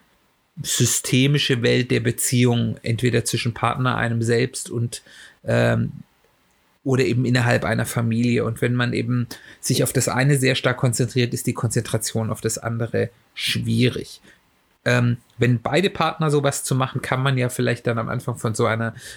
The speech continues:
Retrospektive dann darüber berichten, was man denn so in den persönlichen Retrospektiven sich so erdacht hat, was man davon teilen will. Aber ich würde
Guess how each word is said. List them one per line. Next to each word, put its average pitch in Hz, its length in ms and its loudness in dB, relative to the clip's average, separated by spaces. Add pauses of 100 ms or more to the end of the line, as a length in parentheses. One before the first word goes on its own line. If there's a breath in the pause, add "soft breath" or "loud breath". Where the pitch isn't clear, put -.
(120 loud breath)
Retrospektive 117 800 0
dann 113 140 0
darüber 113 340 0
berichten, 131 540 -2
was - 460 -2
man 123 200 2
denn 120 160 2
so 113 160 0
in 120 80 -2
den 120 160 0
persönlichen 120 520 -2
Retrospektiven 117 760 -2
sich 113 160 -2
so 131 140 -2
erdacht 131 340 -2
hat, - 140 -4
was - 160 -4
man 117 120 0
davon - 260 -4
teilen 131 400 0
will. 123 240 0 (320 loud breath)
Aber 120 180 2
ich 120 160 -4
würde 123 320 2